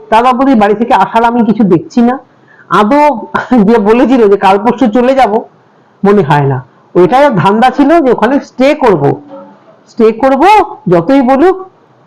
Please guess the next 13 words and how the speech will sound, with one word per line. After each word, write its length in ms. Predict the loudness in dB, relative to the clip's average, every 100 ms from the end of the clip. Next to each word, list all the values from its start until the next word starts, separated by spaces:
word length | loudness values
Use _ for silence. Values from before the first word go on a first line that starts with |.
| -20 -12 -4
একটু 260 | -2 0 0
সাদিলেই, 560 | 0 -2 0 0 0 0
ওই 60 |
যে 120 | -2
খাই 280 | -4 -4 -2
বলে 200 | -2 0
না, 140 | 0 -2
খাওয়ার 320 | 0 2 2
ইচ্ছা 240 | -2 -2
আছে 140 | 0 0
একজনের 360 | 0 0 0
বাড়িতে 320 | 0 0 0 0
গিয়ে, 280 | 2 2